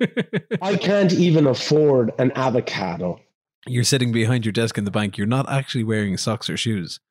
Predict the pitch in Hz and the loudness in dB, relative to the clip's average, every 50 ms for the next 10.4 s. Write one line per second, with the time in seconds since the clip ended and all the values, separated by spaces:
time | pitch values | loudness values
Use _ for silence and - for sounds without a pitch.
0 | _ - 190 226 233 - 151 135 120 - 165 135 90 82 - - 92 101 - 117 | _ -4 -4 -4 -2 0 0 0 0 0 0 -2 -2 -4 -6 -8 -10 -8 -6 -6
1 | 107 - 117 110 - - - 151 - - 156 143 135 135 139 139 135 131 117 113 | -4 -2 -2 0 2 2 2 2 2 0 0 2 2 2 2 2 2 0 0 -2
2 | 107 104 - - 123 123 123 110 101 90 82 87 87 101 92 90 92 95 90 95 | -2 -2 -2 0 0 0 0 0 -2 -4 -6 -8 -8 -8 -8 -8 -8 -10 -8 -6
3 | 107 101 92 101 - - 104 98 101 98 107 104 101 92 - - - 92 85 - | -8 -8 -8 -8 -8 -8 -6 -6 -6 -6 -4 -4 -4 -6 -8 -8 -10 -10 -10 -12
4 | _ _ - 110 101 95 - 104 92 90 87 - - 104 95 87 - - 95 - | _ _ -6 -6 -6 -6 -6 -8 -6 -6 -4 -4 -2 -2 -2 -4 -6 -6 -4 0
5 | 151 175 196 170 117 104 - - 90 185 185 196 196 - 87 87 87 110 _ _ | 2 2 4 4 2 0 -2 -4 -6 -4 -2 -2 -2 -2 -2 -6 -12 -16 _ _
6 | _ _ _ 170 - _ _ _ _ _ _ _ _ _ - 156 180 196 175 - | _ _ _ -14 -14 _ _ _ _ _ _ _ _ _ -6 -2 0 0 0 0
7 | - 208 202 196 196 190 165 123 113 113 - - 123 120 123 117 123 123 123 135 | 2 2 4 4 4 4 4 4 2 2 0 0 2 2 4 4 4 4 4 4
8 | 147 160 156 147 139 123 - 156 151 139 123 - - 156 147 131 107 - 117 123 | 4 4 4 4 2 2 2 2 2 2 2 2 2 2 2 4 4 4 2 2
9 | 113 104 - - - - 131 131 131 123 104 - 117 110 104 98 - - 110 101 | 2 2 0 -2 0 0 2 4 4 2 2 2 2 2 0 0 0 0 0 0
10 | 82 - - - - - - _ | 0 -4 -6 -8 -8 -10 -12 _